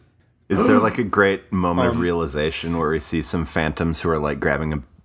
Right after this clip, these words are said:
Speaker 1: a ball that was just batted and just, like, throwing it, chucking it really high in the air or something?
Speaker 2: Yeah, well, no. What happens is we see the phantoms just, like, s-, slowly picking off the players, and we're like, "Okay, yeah, the players
Speaker 1: Yikes.
Speaker 2: are clearly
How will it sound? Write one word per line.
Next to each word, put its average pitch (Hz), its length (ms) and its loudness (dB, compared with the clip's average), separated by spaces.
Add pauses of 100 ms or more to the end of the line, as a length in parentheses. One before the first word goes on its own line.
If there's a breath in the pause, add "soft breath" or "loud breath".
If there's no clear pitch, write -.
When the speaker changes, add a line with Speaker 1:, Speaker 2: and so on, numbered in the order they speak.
Speaker 1:
a 82 80 -8
ball 71 340 0
that 71 120 -6
was - 120 -6
just 82 220 -8
batted 69 360 -2
and 73 200 -4
just, 69 160 -8
like, 65 180 -4
throwing 71 300 -4
it, - 200 -8
chucking 78 280 -4
it 58 60 -6
really 71 200 -4
high 71 140 -2
in 73 100 -4
the 64 100 -6
air 71 340 -4
or - 60 -6
something? 127 260 -2
Speaker 2:
Yeah, 120 160 2
well, 135 320 -2
no. 127 280 0
What 127 280 0
happens 131 640 0
is 117 280 -2
we 131 160 -2
see 185 200 -4
the 180 100 0
phantoms 131 540 -2
just, - 260 -4
like, 110 300 -2
s-, - 180 -10 (140)
slowly 123 380 0
picking 117 340 -2
off 107 220 -4
the 113 60 -2
players, 107 840 -4
and 123 160 -2
we're 117 60 0
like, 110 480 -2
"Okay, 147 300 2
yeah, 120 240 0
the 113 100 -6
players 139 400 0
Speaker 1:
Yikes. 123 120 0
Speaker 2:
are - 40 -14
clearly 123 480 -4